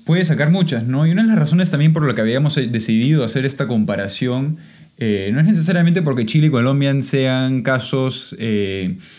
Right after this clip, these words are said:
de mitigación de virus y de, y de una economía que apenas haya sido tocada por, por el coronavirus, ¿no? Así, han,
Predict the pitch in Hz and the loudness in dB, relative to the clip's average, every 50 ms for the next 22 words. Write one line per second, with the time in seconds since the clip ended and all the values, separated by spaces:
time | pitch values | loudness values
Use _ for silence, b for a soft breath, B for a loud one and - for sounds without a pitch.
0 | B B B B B _ - - 110 110 107 104 101 101 - - 113 110 107 107 | B B B B B _ -10 -6 -4 -2 0 0 0 0 0 0 0 0 0 0
1 | - - 139 139 135 135 135 135 131 123 113 107 107 110 123 131 131 131 127 127 | -2 0 0 2 2 2 2 2 0 0 2 2 2 2 2 2 2 2 2 2
2 | 131 131 127 127 127 120 - - 117 113 113 110 107 104 101 98 95 98 104 104 | 2 0 0 0 -2 -4 -6 -4 -2 0 0 2 0 0 0 -2 -4 -4 -6 -6
3 | 107 - - - - - - 113 113 104 101 101 110 123 127 113 135 123 113 110 | -6 -8 -10 -10 -10 -8 -4 -4 -2 -2 -2 0 0 0 -2 -2 -2 0 2 2
4 | 107 120 123 120 117 110 110 90 107 117 117 120 117 113 120 117 113 110 110 120 | 2 2 2 0 0 -2 -2 -2 0 0 0 0 -2 -2 -2 -2 -2 -2 -2 -2
5 | 117 117 113 113 107 110 107 107 107 110 110 110 - 110 98 95 - 101 - - | -4 -2 -4 -4 -4 -2 -2 0 0 0 -2 -2 -4 -4 -4 -6 -6 -10 -10 -8
6 | - 107 104 101 98 92 107 101 98 104 107 127 170 185 160 120 110 110 127 127 | -6 -4 -4 -4 -4 -4 -4 -4 -2 -2 -2 0 0 0 0 -2 -2 -4 -4 -4
7 | 123 110 110 - - 117 127 139 | -4 -6 -6 -6 -4 -2 0 0